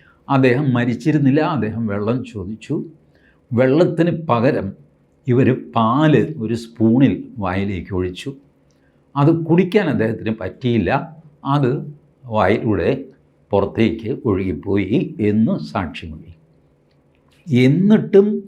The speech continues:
ഗാന്ധിജിയെ ഹോസ്പിറ്റലിൽ കൊണ്ടുപോയില്ല. എന്തുകൊണ്ട്?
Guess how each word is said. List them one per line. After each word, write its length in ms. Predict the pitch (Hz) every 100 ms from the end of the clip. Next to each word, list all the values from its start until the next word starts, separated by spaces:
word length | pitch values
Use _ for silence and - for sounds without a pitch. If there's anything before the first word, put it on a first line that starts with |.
| - - -
ഗാന്ധിജിയെ 640 | 135 120 131 113 110 120 123
ഹോസ്പിറ്റലിൽ 680 | 131 117 110 - 113 107 120
കൊണ്ടുപോയില്ല. 1000 | 117 - 107 104 110 92 85 92 - - _
എന്തുകൊണ്ട്? 520 | 139 107 110 104 90